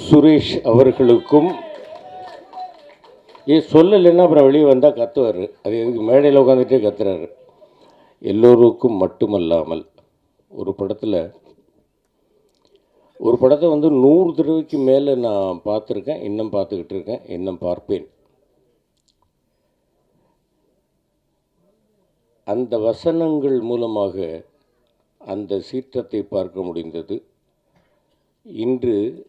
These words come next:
நேரடியாக ஸ்டேஜில், பல ஸ்டேஜுகளில் அவருடைய சீற்றத்தை கேட்க முடிகிறது.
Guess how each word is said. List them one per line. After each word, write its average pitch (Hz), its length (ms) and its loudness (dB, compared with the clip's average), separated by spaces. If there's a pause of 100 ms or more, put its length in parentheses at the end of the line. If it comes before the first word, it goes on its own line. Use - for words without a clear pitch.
நேரடியாக 104 1040 -6
ஸ்டேஜில், 110 720 -10 (120)
பல 98 260 -8 (100)
ஸ்டேஜுகளில் 110 800 -12
அவருடைய 87 520 -12 (100)
சீற்றத்தை 92 540 -14
கேட்க 95 440 -14
முடிகிறது. 78 720 -16